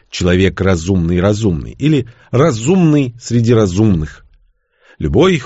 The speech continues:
Homo, который не является sapiens, это отклонение.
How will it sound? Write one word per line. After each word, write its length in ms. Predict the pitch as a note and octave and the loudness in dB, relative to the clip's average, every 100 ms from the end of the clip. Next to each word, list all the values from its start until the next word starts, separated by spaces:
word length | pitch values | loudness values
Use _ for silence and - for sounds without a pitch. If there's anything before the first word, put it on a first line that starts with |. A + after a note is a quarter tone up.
| - | -2
Homo, 640 | D3 G3+ G3 F3 A#2+ A2+ | 2 2 2 -2 -6 -8
который 380 | - B2+ C#3+ C3 | -2 2 4 4
не 160 | B2 A#2 | 2 2
является 460 | A2+ A2 G2 - | 2 2 0 -6
sapiens, 800 | G2 A2 G#2 - F#2 F#2 F2 - - | -4 2 2 0 -4 -4 -8 -14 -10
это 400 | G2+ C3+ D#3+ D#3 - | -6 -6 -6 -8 -4
отклонение. 1000 | C#3 C#3+ - A#2 A#2 F2 C#2+ D2 A#1 | -6 -6 -6 -2 -2 -2 -8 -10 -14